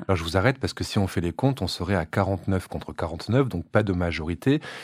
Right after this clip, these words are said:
Il resterait donc deux sièges à départager et c'est ça qui pourrait faire basculer le Sénat.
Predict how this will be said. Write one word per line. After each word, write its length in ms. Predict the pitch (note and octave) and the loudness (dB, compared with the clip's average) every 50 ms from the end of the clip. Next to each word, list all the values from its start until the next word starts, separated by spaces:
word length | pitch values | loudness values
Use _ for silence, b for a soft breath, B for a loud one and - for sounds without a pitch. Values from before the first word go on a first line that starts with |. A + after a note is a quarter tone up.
| B - | B 0
Il 100 | G2+ G2 | 2 2
resterait 320 | G#2 G2 - - F#2+ - | 2 2 2 0 0 0
donc 200 | E2+ D#2+ E2+ C#2+ | 0 -2 -4 -2
deux 140 | D2 G2 G2+ | 0 0 0
sièges 240 | - - A#2 G2+ F#2 | 2 2 2 2 2
à 40 | |
départager 580 | E2+ D#2+ - E2+ D#2+ - - E2 E2 G#2 B2+ - | -2 -2 -4 -6 -6 -4 -4 -2 0 0 0 0
et 80 | - F#2+ | -2 -4
c'est 140 | - - F2 | -4 -6 -2
ça 180 | - - C3+ | 0 0 0
qui 140 | C3+ - - | 0 -2 -4
pourrait 160 | - E2 E2 | -4 -4 -6
faire 160 | - - G2+ F#2 | -4 -4 -2 -2
basculer 340 | F2 - - - - F#2+ | -4 -6 -8 -4 -2 0
le 100 | A2 G2 | 0 0
Sénat. 340 | E2+ - - F2 F2 E2+ F#2 | 0 0 -2 -2 -2 -2 -4